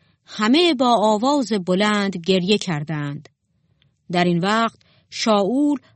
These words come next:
با گاوهای خود از مزرعه به شهر می آمد. پس پرسید: "چه شده است؟ چرا همه گریه می کنند؟" آنها او را از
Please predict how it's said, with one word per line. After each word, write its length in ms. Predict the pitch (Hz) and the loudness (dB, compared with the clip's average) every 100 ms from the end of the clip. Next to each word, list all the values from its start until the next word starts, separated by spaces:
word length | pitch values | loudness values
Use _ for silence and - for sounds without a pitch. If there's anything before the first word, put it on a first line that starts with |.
| - | 2
با 180 | 226 220 | 2 4
گاوهای 760 | 226 233 233 214 294 330 240 | 4 4 4 0 -2 0 0
خود 340 | 196 208 185 - _ _ | -2 -2 -4 -6 _ _
از 240 | 180 190 170 | -4 -2 0
مزرعه 680 | 190 185 - 185 175 220 | 0 -2 -4 -4 0 0
به 120 | 185 185 | 0 -2
شهر 480 | - 226 196 156 - | 0 0 0 -4 -6
می 200 | 160 156 | -6 -6
آمد. 440 | 143 151 147 147 _ _ _ _ _ _ _ _ _ | -6 -6 -6 -8 _ _ _ _ _ _ _ _ _
پس 240 | - 170 - | -4 -4 -4
پرسید: 580 | 165 151 - 196 190 170 _ _ _ | -8 -8 -4 -2 -2 -4 _ _ _
"چه 140 | - 269 | -4 -2
شده 280 | 302 240 | 0 0
است؟ 460 | 202 165 156 - - _ _ _ _ | 0 -2 -6 -12 -18 _ _ _ _
چرا 340 | - 208 180 170 | -4 2 2 2
همه 380 | 185 185 190 170 156 | 0 0 0 0 0
گریه 340 | 196 185 240 | 0 2 2
می 160 | 320 285 | 2 2
کنند؟" 600 | - 180 165 156 151 - _ _ _ _ _ _ _ _ | -2 -4 -2 -4 -8 -16 _ _ _ _ _ _ _ _
آنها 480 | 196 226 226 285 320 | 0 0 2 2 2
او 280 | 311 311 311 | 2 2 2
را 320 | 262 233 220 - _ - | 4 4 2 -4 _ -2
از 160 | 208 | -2